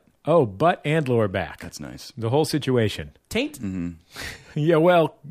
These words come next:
Speaker 1: yeah, sure.
Speaker 2: It's somewhere in the middle.
Speaker 3: Yeah, yeah.
Speaker 1: It depends on the placement of my scrote,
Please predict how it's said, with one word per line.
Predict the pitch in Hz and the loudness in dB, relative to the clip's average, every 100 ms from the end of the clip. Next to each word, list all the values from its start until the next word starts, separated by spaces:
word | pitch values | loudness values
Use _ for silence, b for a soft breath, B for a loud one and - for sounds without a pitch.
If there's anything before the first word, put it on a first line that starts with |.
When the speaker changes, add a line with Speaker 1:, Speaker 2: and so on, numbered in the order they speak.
| 190 | -10
Speaker 1:
yeah, | 277 104 | -4 -4
sure. | - 262 | -4 -2
Speaker 2:
It's | 110 | -2
somewhere | - 120 101 | 0 0 2
in | 87 | -2
the | |
middle. | 82 85 92 104 | -4 -4 -6 -6
Speaker 3:
Yeah, | 156 127 113 | -6 -4 0
yeah. | 190 | 2
Speaker 1:
It | |
depends | 170 170 208 160 | 2 2 2 4
on | 151 | 2
the | 123 | 0
placement | 143 131 - 123 | 2 0 2 -2
of | 107 | 0
my | 104 | -4
scrote, | - - 196 214 | -4 -2 0 0